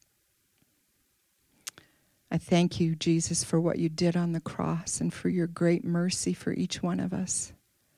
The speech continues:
And I thank you for your transforming power as you transform our hearts right now, that you establish our hearts in your kingdom right now, that you establish our hearts towards one another,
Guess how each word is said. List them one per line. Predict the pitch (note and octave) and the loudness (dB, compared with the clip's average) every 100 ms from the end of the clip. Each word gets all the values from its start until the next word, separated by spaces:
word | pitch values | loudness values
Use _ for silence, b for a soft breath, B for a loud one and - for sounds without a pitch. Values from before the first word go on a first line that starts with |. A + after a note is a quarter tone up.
| b b b b b b b - | b b b b b b b 0
And | D#3+ | 2
I | D#3+ | 2
thank | - D#3 D#3+ E3 F#3+ | 2 2 4 2 -2
you | |
for | F#3 - | -2 0
your | E3 | 0
transforming | - - F3 D#3 - - F3 F#3 F3+ | 0 -2 0 0 -2 -2 0 2 0
power | F3+ F3+ D#3+ D#3 | 0 0 0 0
as | D#3 E3+ | 0 -2
you | - | -4
transform | - - G3 F3 - F#3 F#3 | -4 0 0 0 -2 0 2
our | E3+ | 2
hearts | E3+ E3 E3 - - | 0 0 0 -2 -2
right | E3 - | -2 0
now, | F3 E3+ E3 _ _ B B B B B B B B | -2 -2 -6 _ _ B B B B B B B B
that | - - | 2 4
you | F3+ D#3+ | 6 6
establish | D#3 - - E3 E3+ F#3 E3+ D#3+ D3 - - - - _ - | 4 0 0 2 4 4 2 0 0 -2 -6 -8 -14 _ -2
our | D3+ | 0
hearts | D3 D#3+ D3 - - | 2 0 0 0 0
in | D3+ | 0
your | D3+ D3+ | 0 -2
kingdom | - F3 D#3+ D#3 D3+ | -2 0 2 0 -2
right | D3+ - | -4 -4
now, | - D#3+ D#3+ - _ _ _ _ _ _ B B B B B B - | -4 -2 -4 -10 _ _ _ _ _ _ B B B B B B -2
that | D3+ - | 0 4
you | D#3+ | 4
establish | D3+ - D#3 D#3+ F3 F3 - | 4 4 4 4 4 2 4
our | D#3+ D#3 | 2 2
hearts | - D#3+ D3+ - | 0 0 0 -2
towards | - - E3+ D#3 | -2 2 2 4
one | D#3+ D#3+ D#3+ | 2 4 4
another, | D#3 D3+ D3+ C#3+ D#3 | 4 4 2 0 -4